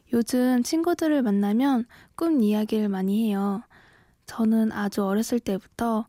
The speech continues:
하고 싶은 게 분명했던 친구들을 부러워했어요. 그리고 아직도 저는 제가 뭘 하고 싶은지 잘 몰라서 여전히 그런 친구들을 보면 부러워요. 부럽긴 하지만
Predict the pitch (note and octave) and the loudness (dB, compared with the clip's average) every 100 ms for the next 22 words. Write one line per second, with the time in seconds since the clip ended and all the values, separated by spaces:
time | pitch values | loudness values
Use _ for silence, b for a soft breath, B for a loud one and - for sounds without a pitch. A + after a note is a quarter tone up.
0 | B B - D#4 D#4 - - C#4 C4 B3+ | B B -6 -2 -2 -4 -4 -4 0 -2
1 | - G#3+ G#3+ G#3 G3+ A3+ A#3 - C#4 C#4 | 0 0 2 0 -2 -4 -4 -2 -2 0
2 | A#3+ A3 C#4+ D4 - G#3 G#3 G#3+ A3+ - | 0 0 -2 -4 -4 -2 0 0 -2 -6
3 | - - - _ b b b b b - | -10 -10 -12 _ b b b b b -2
4 | A3 G#3 C4 C#4+ - - G#3 A3 - A3+ | 0 0 0 -4 -6 -6 -4 -6 -4 -4
5 | G#3+ G3 G#3+ A#3+ G#3+ - - A3+ A3 G#3+ | -2 -2 0 0 -2 -6 -4 -2 0 0
6 | A3+ C#4+ D#4+ D#4 - C4 A#3+ A3+ G#3 G3 | 0 -2 -2 -4 -2 -2 -2 -4 -2 -2
7 | F#3+ F#3 F#3+ A#3+ A3 A3 B B B B | -2 -4 -2 0 0 -2 B B B B
8 | G3+ G#3+ G#3+ G#3+ G#3 G#3 G3+ G3+ - D4 | -2 0 2 2 0 -2 0 0 0 0
9 | D4 C4+ B3+ A#3+ A#3 G#3 B3+ C#4 - - | 0 0 0 0 -2 0 0 -2 -6 -2
10 | G#3 G3 F#3 F3+ - _ _ _ b b | -2 -2 -4 -8 -12 _ _ _ b b
11 | b b b b - C4 C4+ C#4+ C#4 D4+ | b b b b -4 -2 0 0 2 2
12 | - D#4 A#3+ A3+ A3+ | 0 0 2 2 2